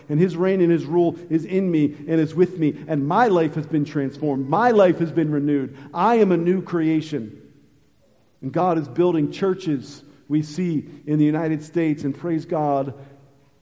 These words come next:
in every continent and every nation of the world. And God's word is going out, proclaiming his light in a dark world.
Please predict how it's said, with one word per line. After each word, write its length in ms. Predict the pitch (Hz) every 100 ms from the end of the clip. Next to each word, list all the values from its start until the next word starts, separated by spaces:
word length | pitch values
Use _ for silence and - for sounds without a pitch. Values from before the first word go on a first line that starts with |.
| _ _ _ _ _ _ _ -
in 100 | 135
every 260 | 143 151
continent 520 | 151 151 135 156 139 131
and 100 | 131
every 200 | 127 131
nation 340 | 127 127 131
of 60 | 120
the 80 |
world. 420 | 117 120 120 69 - - _ _ _ -
And 160 | 139 147
God's 460 | 160 170 170 165 - - -
word 420 | 139 175 180 165
is 120 | 151
going 340 | 165 160 156
out, 240 | 156 147 -
proclaiming 1120 | 165 156 160 170 180 170 165 151 143 - -
his 240 | 180 180 147
light 400 | 156 165 151 143 - -
in 140 | 160
a 40 | 151
dark 380 | 156 147 143
world. 420 | 143 156 147 123